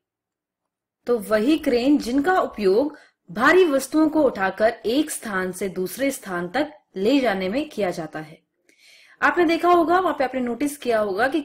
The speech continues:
क्रेन में एक मोटी धात्विक रस्सी का उपयोग किया जाता है। रस्सी मतलब कुछ कड़ी टाइप की, आपने इसी तरीके से देखा होगा, कुछ इस तरीके से, है ना? इस तरीके की रस्सी आपने देखी होगी। देखिए, अब मेरा प्रश्न आपसे यह है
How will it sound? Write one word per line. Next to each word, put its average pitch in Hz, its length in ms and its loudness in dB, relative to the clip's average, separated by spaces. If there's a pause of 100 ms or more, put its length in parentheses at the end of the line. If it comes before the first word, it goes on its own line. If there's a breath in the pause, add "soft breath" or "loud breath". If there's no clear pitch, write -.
(120)
क्रेन 349 280 0
में 403 140 -4
एक 403 200 -8
मोटी 320 680 0
धात्विक 254 640 -4
रस्सी 214 440 -4
का 320 100 0
उपयोग 311 320 -2
किया 302 140 -2
जाता 294 280 -4
है। 285 220 -6 (400 loud breath)
रस्सी 240 340 -2
मतलब 330 400 0
कुछ - 200 -6
कड़ी 247 420 0
टाइप 175 300 0
की, 220 60 -2
आपने 214 260 -4
इसी - 240 -10
तरीके 214 320 -4
से 196 80 -10
देखा 180 280 -6
होगा, 170 240 -4
कुछ 180 280 -10
इस - 180 -12
तरीके 160 320 -8
से, - 220 -20 (640)
है 202 80 -6
ना? 339 140 -2 (160)
इस - 180 -8
तरीके 226 260 0
की 240 120 -4
रस्सी 233 240 -4
आपने 233 200 -4
देखी 226 300 -4
होगी। 294 220 -2
देखिए, 294 460 -2 (920)
अब - 100 -4
मेरा 262 340 2
प्रश्न 311 400 0
आपसे 285 440 -4
यह 208 240 0
है 175 280 -8